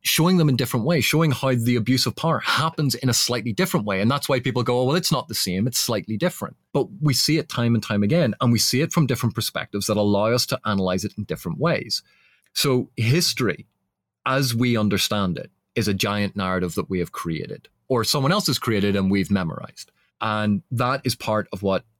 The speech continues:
Erikson is exploring, that what we think of as history is not as solid and not as objective and not as factual as we tend to think.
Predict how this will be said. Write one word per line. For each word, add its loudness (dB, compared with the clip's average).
Erikson 0
is 0
exploring, -4
that 0
what 0
we 2
think 0
of 0
as 0
history -2
is -2
not 2
as 0
solid 0
and -2
not -2
as -2
objective -4
and -2
not 0
as -2
factual -6
as -2
we 0
tend -2
to -6
think. -10